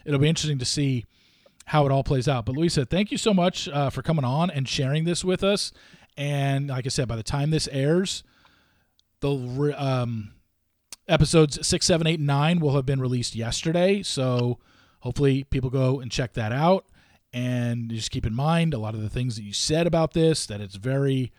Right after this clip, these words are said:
realistic to the T V show. A lot of the same competitions outside of the, uh, Battleship one, but just a lot of randomness,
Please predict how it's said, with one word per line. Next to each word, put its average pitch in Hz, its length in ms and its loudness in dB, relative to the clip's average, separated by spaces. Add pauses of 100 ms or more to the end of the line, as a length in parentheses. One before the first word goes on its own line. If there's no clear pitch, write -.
(340)
realistic 151 720 0
to 156 180 2
the 147 80 -2
T 156 160 -2
V 147 160 -4
show. 156 340 2
A - 20 2
lot 131 260 -2
of 151 60 -4
the 151 60 -2
same 151 240 -2
competitions 147 680 -2
outside 135 360 -4
of 123 200 -4
the, 120 280 -4
uh, 117 140 -4
Battleship 117 500 -8
one, 110 360 -6 (500)
but 117 420 0
just - 380 0 (260)
a 131 80 -4
lot 127 200 -4
of 107 60 -8
randomness, 208 720 4